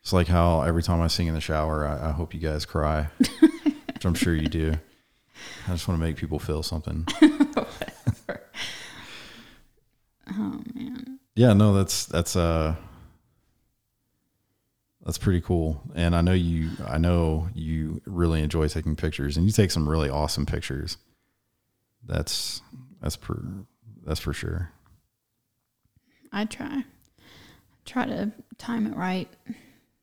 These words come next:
Speaker 2: There's a lot of stuff that goes into it, but I really enjoy it.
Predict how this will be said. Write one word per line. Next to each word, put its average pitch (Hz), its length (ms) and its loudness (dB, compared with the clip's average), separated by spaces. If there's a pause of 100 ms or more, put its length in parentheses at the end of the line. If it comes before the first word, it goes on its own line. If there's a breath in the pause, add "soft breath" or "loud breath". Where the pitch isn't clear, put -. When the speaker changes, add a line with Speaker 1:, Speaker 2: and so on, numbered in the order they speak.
(720)
Speaker 2:
There's - 240 -12
a - 100 -12
lot 190 100 -12
of 214 80 -12
stuff - 240 -16
that - 160 -14
goes 185 240 -10
into 190 280 -8
it, 208 140 -16
but 190 120 -10
I 180 120 -6
really 175 340 -8
enjoy 196 300 -12
it. 220 160 -12